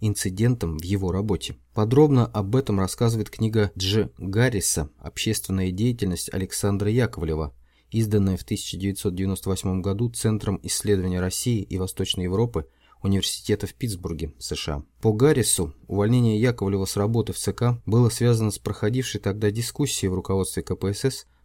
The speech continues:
по некоторым аспектам национального вопроса. Начатая во времена Хрущёва оттепель в сфере идеологии и интеллектуальной деятельности пробудила взгляды и настроения, особенно среди писательских кругов, которые можно обобщённо назвать,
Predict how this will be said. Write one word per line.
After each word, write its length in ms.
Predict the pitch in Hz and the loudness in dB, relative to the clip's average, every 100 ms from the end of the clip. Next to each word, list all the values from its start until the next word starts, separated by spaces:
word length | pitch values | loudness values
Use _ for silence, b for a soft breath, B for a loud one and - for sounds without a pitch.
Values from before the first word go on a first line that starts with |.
| - | -2
по 80 | |
некоторым 440 | 101 123 - 104 98 | 2 2 2 0 0
аспектам 460 | 95 - 120 92 | -2 -4 -4 -2
национального 640 | 92 92 104 110 101 98 98 | -2 -2 0 0 0 0 0
вопроса. 500 | 113 110 87 - - _ _ | -2 -2 -4 -6 -12 _ _
Начатая 460 | - 131 127 - 107 | 0 0 0 0 2
во 80 | 110 | 2
времена 320 | 110 113 107 | 2 2 0
Хрущёва 420 | - 107 - 110 | 0 -2 2 2
оттепель 600 | 110 139 - - - 80 - _ | 4 2 0 -8 -4 -6 -8 _
в 60 | - | -10
сфере 340 | - 95 87 | -2 0 0
идеологии 440 | 87 92 98 95 87 | 0 2 2 0 -2
и 60 | |
интеллектуальной 600 | 87 - 90 - 95 87 | -4 -4 -6 -2 -2 0
деятельности 640 | 85 117 113 87 - - - b b b | 0 0 0 -4 -6 -8 -10 b b b
пробудила 440 | 107 107 131 143 131 | 0 2 6 6 6
взгляды 460 | 110 113 127 123 | 4 2 2 4
и 40 | 104 | 2
настроения, 640 | 104 - 110 127 135 90 | 0 0 2 4 4 2
особенно 420 | - 90 - 92 90 | -2 -6 -2 -2 -2
среди 300 | - 92 92 | -2 -2 -2
писательских 640 | 98 - 92 85 - 85 | -4 -2 -4 -4 -10 -10
кругов, 400 | - 98 120 117 - b b b | -6 -2 0 -2 -8 b b b
которые 340 | 107 120 117 | 2 4 6
можно 280 | 123 123 120 | 6 4 0
обобщённо 640 | - 101 107 - 131 117 | -2 -2 -2 -2 0 2
назвать, 540 | 101 98 104 131 135 | 2 0 2 0 0